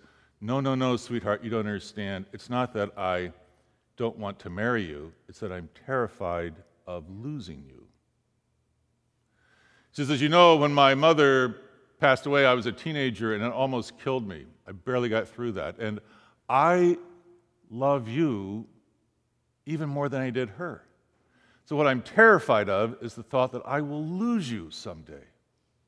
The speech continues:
Then he looked at me with these great big puppy dog eyes. And I knew what he wanted me to say. What he wanted me to say was, "Oh, Mike, don't be silly. You're both young.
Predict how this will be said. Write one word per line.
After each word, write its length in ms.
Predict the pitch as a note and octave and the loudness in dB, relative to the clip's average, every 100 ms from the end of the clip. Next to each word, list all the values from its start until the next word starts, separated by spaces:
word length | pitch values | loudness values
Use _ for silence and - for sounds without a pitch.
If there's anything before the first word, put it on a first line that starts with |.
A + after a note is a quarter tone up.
| _ _ _ _ _ _ _ _ | _ _ _ _ _ _ _ _
Then 100 | C#3 | -2
he 80 | C3+ | 2
looked 260 | C3 D#3+ D#3 | 4 2 0
at 100 | C3 | -2
me 140 | B2+ | -2
with 120 | A#2 | -2
these 160 | A#2 F#2 | -4 -10
great 380 | - C3+ C3+ G2+ | -4 -4 -4 -8
big 280 | A2 E2+ | -10 -10
puppy 320 | - B2+ B2+ G#2 | -10 -10 -8 -4
dog 320 | G#2+ G2 E2+ | -2 -2 -4
eyes. 600 | E2+ D2+ - - - _ _ _ _ _ _ _ - | -12 -14 -16 -20 -20 _ _ _ _ _ _ _ -4
And 80 | B2+ | 0
I 100 | C#3 | 4
knew 200 | F#3 F3 | 6 6
what 180 | D3 | 6
he 140 | G#2 B2 | 2 -2
wanted 260 | A#2 A#2 | 0 0
me 160 | A2 A2 | -2 -4
to 100 | G#2 | -4
say. 200 | - C3 | -4 -2
What 160 | B2+ C3+ | 0 0
he 60 | |
wanted 260 | D3 F#3 D#3+ | 2 2 2
me 120 | C#3 | -2
to 100 | B2 | -4
say 260 | - F3 D#3+ | 0 2 4
was, 340 | B2+ A#2 G#2+ - - - | 4 2 0 -14 -20 0
"Oh, 280 | D#3 C3+ G#2+ | 4 4 4
Mike, 380 | A2+ A2 G#2+ - | 2 0 0 -4
don't 200 | A#2 G#2 | -6 -6
be 120 | F2+ | -12
silly. 360 | - C3 A#2 | -8 -4 -4
You're 120 | G#2 G2 | -4 -6
both 340 | G2+ G#2 - | -6 -8 -10
young. 720 | G#2+ B2+ F3+ F3 F3 F3 E3 | -6 4 6 6 4 -2 -6